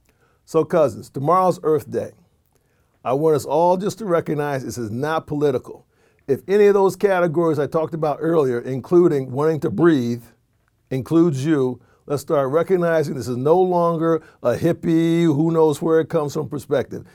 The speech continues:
This is mainline what we all need to be, do to be concerned about each other and taking care of us.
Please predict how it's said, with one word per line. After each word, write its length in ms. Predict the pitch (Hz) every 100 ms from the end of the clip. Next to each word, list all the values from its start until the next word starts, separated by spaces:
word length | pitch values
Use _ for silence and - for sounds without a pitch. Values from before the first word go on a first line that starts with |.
| _ -
This 160 | 127
is 120 | 110
mainline 1000 | 98 127 170 180 185 175 160 156 151 147 143 _
what 160 | 135 123
we 100 | 135
all 280 | 151 160 160
need 120 | 143
to 60 |
be, 160 | 139 147 147 139 _
do 160 | 117 147
to 80 | 139
be 160 | 135
concerned 440 | 131 117 - 143 135
about 260 | 127 131
each 180 | 135 123
other 260 | 127 98 95
and 80 | 90
taking 260 | 139 131
care 220 | - 123
of 120 | 117 104
us. 400 | - - -